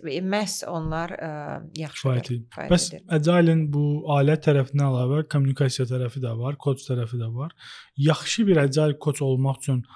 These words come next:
Speaker 2: hansı soft skill-ləri özündə inkişaf elətdirməlisən sizin fikrinizdə?
Speaker 1: Empatiya, insanlara qarşı, hər cür empatiya özü də. Çünki, e, biz Agile coach kimi hansısa bir təşkilata gələndə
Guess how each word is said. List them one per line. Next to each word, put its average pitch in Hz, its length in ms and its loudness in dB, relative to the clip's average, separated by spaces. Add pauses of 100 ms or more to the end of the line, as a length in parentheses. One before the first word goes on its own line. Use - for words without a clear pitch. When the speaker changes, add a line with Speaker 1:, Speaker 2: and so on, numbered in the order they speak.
(220)
Speaker 2:
hansı 151 360 0
soft 151 300 0
skill-ləri 135 480 0
özündə 135 320 0
inkişaf 127 320 -2
elətdirməlisən 123 720 -4
sizin 127 240 -6
fikrinizdə? 127 480 -8 (180)
Speaker 1:
Empatiya, 185 760 -2 (440)
insanlara 156 720 -4
qarşı, 147 420 -6 (380)
hər 208 240 0
cür 143 240 -6
empatiya 143 640 -6
özü 147 240 -8
də. 135 160 -8
Çünki, 190 400 -6 (160)
e, 185 240 -2
biz 240 400 -4
Agile 185 400 -2
coach 180 240 -6
kimi 175 380 -4
hansısa 170 580 -4
bir 165 160 -4
təşkilata 160 640 -4
gələndə 143 720 -4